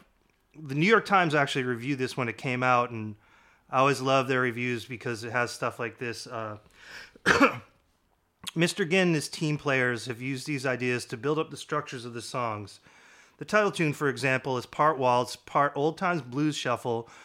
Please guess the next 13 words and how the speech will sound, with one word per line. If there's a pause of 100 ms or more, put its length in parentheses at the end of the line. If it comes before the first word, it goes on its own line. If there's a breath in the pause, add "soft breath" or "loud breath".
(140 loud breath)
but
one
doesn't
hear
the
component.
One
hears
the
song
and
a
sound.